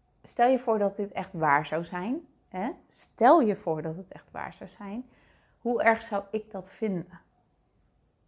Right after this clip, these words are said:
En als je erachter komt dat het iets is wat jij eigenlijk helemaal niet zo erg zou vinden, dat dat eigenlijk ook wel oké is, laat het dan simpelweg los.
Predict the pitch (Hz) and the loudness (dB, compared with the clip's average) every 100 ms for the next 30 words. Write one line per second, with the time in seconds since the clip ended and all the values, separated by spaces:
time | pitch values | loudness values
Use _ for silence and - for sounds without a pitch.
0 | _ _ _ _ _ _ _ _ _ _ | _ _ _ _ _ _ _ _ _ _
1 | _ _ - _ _ _ 220 208 277 381 | _ _ -20 _ _ _ -10 -2 0 0
2 | - 285 - - - - - 180 208 202 | -2 -6 -2 -4 -4 -10 -6 -4 -4 -6
3 | 214 - 220 - _ - 294 240 233 220 | -8 -8 -10 -10 _ 0 2 2 2 -2
4 | 220 220 - 240 226 226 202 202 202 240 | 0 -4 -2 -4 -4 -6 -2 -2 0 0
5 | 294 - - - - 285 285 190 170 175 | 0 -2 -8 -8 -2 -2 -2 -8 -8 -8
6 | 175 196 185 196 - 240 320 403 247 220 | -8 -8 -10 -12 -6 -2 0 -2 -6 -6
7 | - 214 208 180 185 180 - 247 247 - | -2 -2 0 -2 -2 -4 -2 0 0 -2
8 | - - _ _ _ _ _ - 185 202 | -8 -16 _ _ _ _ _ -8 2 2
9 | 233 - 175 170 175 180 175 170 156 160 | 2 -2 -4 -6 -4 -2 2 2 2 -2
10 | - _ _ _ _ 156 165 151 - - | -6 _ _ _ _ -2 0 0 -4 -16
11 | - | -20